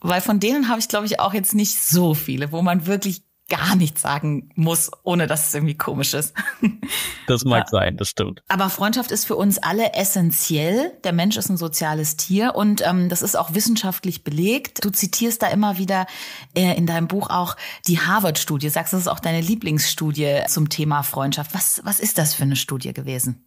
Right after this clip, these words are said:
Speaker 2: Also die Harvard-Studie zur Erwachsenenbildung heißt sie, glaub ich, auf, wenn man sie auf Deutsch übersetzen möchte, ist letztendlich eine meiner Lieblingsstudien, weil die einerseits schon seit vielen, vielen Jahrzehnten läuft, äh, also seit den fünfziger Jahren, glaub ich,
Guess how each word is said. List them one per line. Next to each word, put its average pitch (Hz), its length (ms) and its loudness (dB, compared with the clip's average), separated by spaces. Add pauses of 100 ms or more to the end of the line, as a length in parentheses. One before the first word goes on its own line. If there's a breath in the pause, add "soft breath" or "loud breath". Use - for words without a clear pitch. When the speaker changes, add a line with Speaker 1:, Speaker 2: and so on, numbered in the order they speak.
(160)
Speaker 2:
Also 120 260 4
die 123 340 4
Harvard-Studie 160 1160 2
zur - 240 0
Erwachsenenbildung 170 920 2
heißt 135 220 0
sie, 147 80 0
glaub 127 220 2
ich, 131 120 0
auf, 123 280 0
wenn 123 180 2
man 135 140 2
sie 123 100 2
auf 107 160 0
Deutsch 127 300 0
übersetzen 117 500 0
möchte, 120 480 2 (380)
ist - 260 0
letztendlich 151 920 0
eine 135 180 4
meiner 135 180 4
Lieblingsstudien, 151 680 2
weil 123 100 4
die 127 240 4 (320)
einerseits 175 800 2
schon 143 220 2
seit 127 180 2
vielen, 156 300 2
vielen 131 300 4
Jahrzehnten 139 500 0
läuft, 170 520 0
äh, - 60 0
also 120 460 2
seit 117 240 0
den 113 220 2
fünfziger 147 400 0
Jahren, 131 320 2
glaub 147 260 2
ich, 175 220 -2